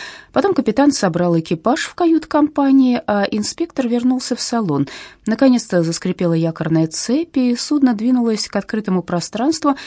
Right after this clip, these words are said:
между Птичьим мысом и полуостровом Брюгер.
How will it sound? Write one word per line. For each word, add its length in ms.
между 280
Птичьим 480
мысом 520
и 100
полуостровом 840
Брюгер. 540